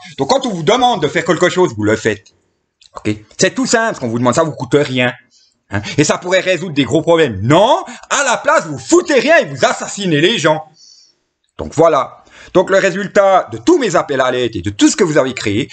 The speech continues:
c'est que vous avez une plainte aussi pour, euh, des complicités dans ces crimes contre l'humanité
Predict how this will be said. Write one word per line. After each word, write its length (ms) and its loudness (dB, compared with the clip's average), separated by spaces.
c'est 160 0
que 60 -6
vous 100 2
avez 160 2
une 180 -2
plainte 400 0
aussi 320 -6
pour, 340 0
euh, 160 4
des 160 0
complicités 560 0
dans 100 2
ces 180 -4
crimes 220 0
contre 200 -6
l'humanité 640 2